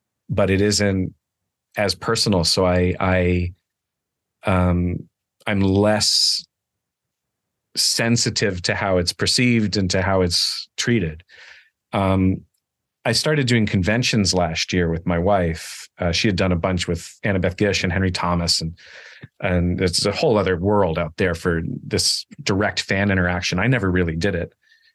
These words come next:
Um, but I, Kate encouraged me to go once or twice. She's like, "You'll be surprised. You're really gonna enjoy this. And you might, if you meet the people who have a,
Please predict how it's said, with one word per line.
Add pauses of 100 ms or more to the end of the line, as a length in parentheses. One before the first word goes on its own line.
(320)
Um,
but
I,
Kate
encouraged
me
to
go
once
or
twice.
She's
like,
"You'll
be
surprised.
You're
really
gonna
enjoy
this.
And
you
might, (920)
if
you
meet
the
people
who (720)
have (340)
a,